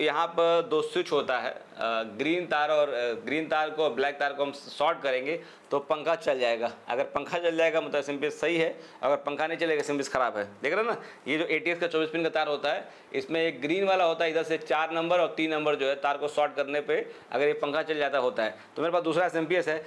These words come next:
इतना तामझाम क्यों करूँ। और मैं customer से कहता हूँ कि भैया अगर एसएमपीएस ख़राब आपका हो जाए ना तो simple जो है इसको change करवा, repair मत कराइए। ये वाला एसएमपीएस शायद warranty में है, मैं customer को warranty करो, दिवा दूँ, क्योंकि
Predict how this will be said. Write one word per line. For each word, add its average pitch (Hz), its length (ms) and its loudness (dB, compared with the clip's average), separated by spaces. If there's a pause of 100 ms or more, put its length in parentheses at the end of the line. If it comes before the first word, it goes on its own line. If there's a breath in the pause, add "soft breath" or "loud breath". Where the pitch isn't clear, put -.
(160 loud breath)
इतना 139 240 0
तामझाम 156 380 0
क्यों 147 180 -2
करूँ। 127 220 2
और - 200 -4
मैं 151 100 -2
customer 151 300 -2
से 165 140 0
कहता 147 280 0
हूँ 151 100 -2
कि 147 60 -4
भैया 147 280 2 (280 loud breath)
अगर 143 180 0
एसएमपीएस 139 420 -2
ख़राब 147 220 0
आपका 143 200 0
हो 139 140 0
जाए 143 180 4
ना 147 80 -4 (200)
तो - 60 -6
simple 147 400 -2
जो 131 100 2
है 127 80 6
इसको 131 180 -2
change 143 280 -2
करवा, 120 160 2
repair 123 300 0
मत 135 160 -2
कराइए। 113 340 0 (340 loud breath)
ये 147 80 2
वाला 170 160 4
एसएमपीएस 160 320 -2
शायद 156 140 0
warranty 139 420 2
में 156 120 0
है, 139 140 0
मैं 135 160 -2
customer 139 260 -2
को 135 100 0
warranty 127 300 0
करो, 123 380 0
दिवा 123 160 2
दूँ, 117 160 0
क्योंकि 135 280 -2